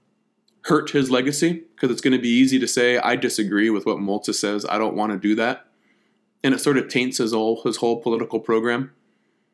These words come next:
Okay, Mozi also stands out among all the other Shi philosophers in having actually walked his talk.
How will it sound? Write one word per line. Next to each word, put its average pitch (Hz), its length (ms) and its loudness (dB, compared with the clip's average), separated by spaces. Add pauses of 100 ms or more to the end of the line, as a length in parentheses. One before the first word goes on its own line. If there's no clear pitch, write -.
(720)
Okay, 117 320 0
Mozi 131 400 2
also 131 340 2
stands 127 360 -2
out 120 160 0
among 120 220 -2
all 123 300 2
the 131 100 2
other 127 160 0
Shi 131 260 0
philosophers 123 800 0
in 110 140 -2
having 110 280 0
actually 107 340 -2
walked 107 400 0
his 113 200 -2
talk. 120 400 -2